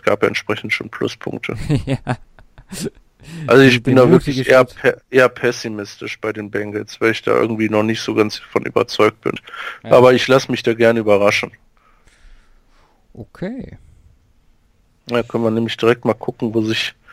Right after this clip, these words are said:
Speaker 1: wo sich unsere Boys hier einranken.
Speaker 2: Die Bengal
Speaker 1: Äh, bei
Speaker 2: Boys.
Speaker 1: mir sind sie, bei mir sind sie immer noch Letzter und bei dir, äh,
Speaker 2: Sollte das eigentlich auch so sein.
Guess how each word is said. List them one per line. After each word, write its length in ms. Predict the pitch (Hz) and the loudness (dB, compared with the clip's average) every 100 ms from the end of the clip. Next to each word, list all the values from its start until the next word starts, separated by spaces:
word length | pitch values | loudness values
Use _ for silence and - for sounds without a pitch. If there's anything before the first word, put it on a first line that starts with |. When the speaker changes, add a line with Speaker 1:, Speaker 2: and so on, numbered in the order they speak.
| - - _ - | -20 -20 _ -10
Speaker 1:
wo 60 | |
sich 200 | 110 - | -8 -6
unsere 260 | - 117 113 | -4 -2 -2
Boys 420 | 110 110 123 - | 2 6 6 4
hier 360 | - 113 110 - _ _ _ - | 2 4 4 -2 _ _ _ -4
einranken. 760 | - 120 123 104 101 - 120 123 _ _ _ _ | 2 2 4 4 2 0 -4 -4 _ _ _ _
Speaker 2:
Die 40 | 107 | -16
Bengal 360 | 101 104 104 98 | -14 -14 -14 -2
Speaker 1:
Äh, 120 | 131 | 0
bei 140 | 117 120 | 4 4
Speaker 2:
Boys. 20 | |
Speaker 1:
mir 160 | 123 131 | 4 4
sind 180 | 131 | 0
sie, 120 | 127 120 | -2 2
bei 140 | 120 | 2
mir 160 | 123 127 | 2 0
sind 180 | 123 | -2
sie 80 | 117 | -2
immer 160 | 117 113 | 0 4
noch 120 | 110 | 4
Letzter 500 | 110 123 - 127 123 | 4 4 4 4 6
und 200 | 135 113 | 4 -2
bei 140 | 110 107 | 0 0
dir, 800 | 107 110 107 117 104 98 101 104 _ _ _ _ _ _ _ | 2 4 4 4 -2 -4 -6 -12 _ _ _ _ _ _ _
äh, 20 | - | -16
Speaker 2:
Sollte 300 | 104 127 107 | -14 -14 -18
das 200 | 101 107 | -18 -16
eigentlich 320 | 107 107 107 | -18 -16 -18
auch 160 | 117 | -18
so 120 | - 98 | -20 -20
sein. 340 | 98 95 95 | -18 -18 -20